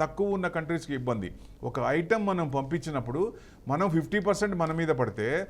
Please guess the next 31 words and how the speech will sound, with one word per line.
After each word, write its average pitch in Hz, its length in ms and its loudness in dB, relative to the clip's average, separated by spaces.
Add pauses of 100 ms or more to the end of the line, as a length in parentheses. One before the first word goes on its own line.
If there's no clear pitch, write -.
(180)
వేరే 180 280 8
కంట్రీస్కి 208 460 2
ఫిఫ్టీన్ 175 380 0
పర్సెంట్ 202 320 2
అన్నప్పుడు, 175 340 0 (180)
ఆ 170 200 6
ప్రోడక్ట్ 214 500 4
ముందుకెళ్ళే 208 500 4
అవకాశాలు 185 460 8
ఉంటాయి, 143 220 2
మన 156 180 0
ప్రోడక్ట్ 180 400 0
తగ్గుద్ది, 143 380 0
అప్పుడు 170 240 4
ఎక్స్‌పోర్ట్స్ 175 360 2
తగ్గుతాయి. 127 340 2 (460)
So, 208 100 6
దాని 156 300 6
ఎఫెక్ట్ 196 280 2
ఉంటుంది 175 220 2
కాబట్టి, 156 480 4
ఎలా 180 220 10
ఇప్పుడు 139 320 0
చైనా 190 260 2
అనేది 202 340 2
ఎలా 190 480 8
రియాక్ట్ 180 340 6
అవుతుందో 160 300 -2
చూడాలి. 143 480 2 (280)
దాన్ని 156 220 6
బట్టి 156 360 0